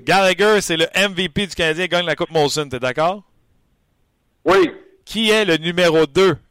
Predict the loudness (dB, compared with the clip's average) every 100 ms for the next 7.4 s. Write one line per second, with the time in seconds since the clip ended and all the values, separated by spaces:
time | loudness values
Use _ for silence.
0 | -6 -2 -2 0 0 0 -2 -8 -4 -4
1 | -2 -4 -2 -4 -4 -4 -4 -2 -2 -4
2 | -6 -6 -6 -6 -8 -16 _ _ _ _
3 | _ _ _ _ _ _ _ _ _ _
4 | _ _ _ _ -2 0 2 2 2 2
5 | 4 2 0 -6 -16 _ _ _ _ _
6 | _ _ _ _ _ -20 -20 -20 -20 -18
7 | -12 -6 -4 -6